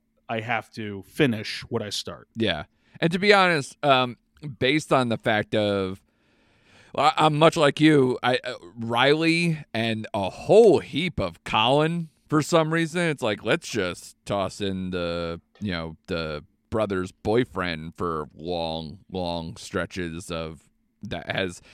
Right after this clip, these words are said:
Speaker 2: very little connection that I can care about. Uh, if I didn't feel connected to Riley and her brother's story,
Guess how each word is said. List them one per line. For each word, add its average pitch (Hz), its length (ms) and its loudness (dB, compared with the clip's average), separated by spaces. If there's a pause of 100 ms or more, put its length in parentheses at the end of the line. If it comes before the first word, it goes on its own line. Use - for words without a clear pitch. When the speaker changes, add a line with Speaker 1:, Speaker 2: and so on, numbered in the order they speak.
(120)
Speaker 2:
very 156 400 4
little 175 220 2
connection 95 560 -2
that 87 120 -2
I 85 120 -2
can 87 200 -10
care 82 260 -2
about. 82 340 -4 (160)
Uh, 92 240 0
if 90 100 -4
I 107 100 2
didn't 160 280 2
feel 147 200 2
connected 127 500 -2
to 113 360 0 (340)
Riley 120 500 2
and 110 100 -2
her 101 100 -2
brother's 104 440 0
story, 85 500 -4